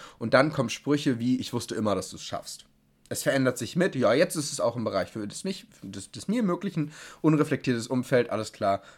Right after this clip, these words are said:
dann kommt so eine Antwort. Entweder es verändert sich mit oder es flieht, der Kontakt schläft ein, oder es kommt zur Verleumdung.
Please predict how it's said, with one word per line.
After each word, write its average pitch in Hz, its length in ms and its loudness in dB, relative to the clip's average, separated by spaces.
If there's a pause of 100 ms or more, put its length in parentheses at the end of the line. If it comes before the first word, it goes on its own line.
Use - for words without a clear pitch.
dann 101 100 -6
kommt 98 180 -6
so 85 140 -8
eine 82 100 -10
Antwort. - 400 -16 (440)
Entweder 123 300 0
es 113 80 -2
verändert 98 280 -6
sich - 160 -14
mit 120 240 -6 (420)
oder 147 480 8 (140)
es - 160 -8
flieht, 135 480 -12 (960)
der 95 80 -10
Kontakt - 340 -14
schläft - 280 -10
ein, 104 300 -8 (540)
oder 147 460 10
es 120 120 -4
kommt 120 200 -6
zur 113 100 -6
Verleumdung. 87 560 -8